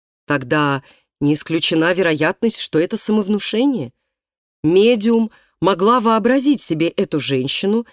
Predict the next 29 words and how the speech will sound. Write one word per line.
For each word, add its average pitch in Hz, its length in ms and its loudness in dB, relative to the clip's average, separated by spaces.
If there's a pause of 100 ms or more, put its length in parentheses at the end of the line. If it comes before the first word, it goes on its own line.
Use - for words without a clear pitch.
(200)
и 196 60 -2
говорить 165 460 0
якобы 220 380 0
её 294 140 4
голосом, 135 440 -2
разве 151 280 -2
нет?» 269 300 -2 (1160)
«Вероятность 127 760 -6
такая 156 340 -4
есть», 175 640 -2 (160)
согласился 156 640 -2
Кристиан. - 520 -10 (280)
«Но 208 140 4
у 240 80 4
неё 262 380 2
и 285 80 2
лицо 196 480 0
изменилось, 175 640 -4
и 269 60 2
голос. 202 500 0 (160)
Вы 247 160 4
же 311 140 0
сами 285 400 0
видели. 190 540 -2 (560)
И 220 100 2
как - 380 0
её 208 440 0
это 240 320 0
вымотало!» 185 760 -2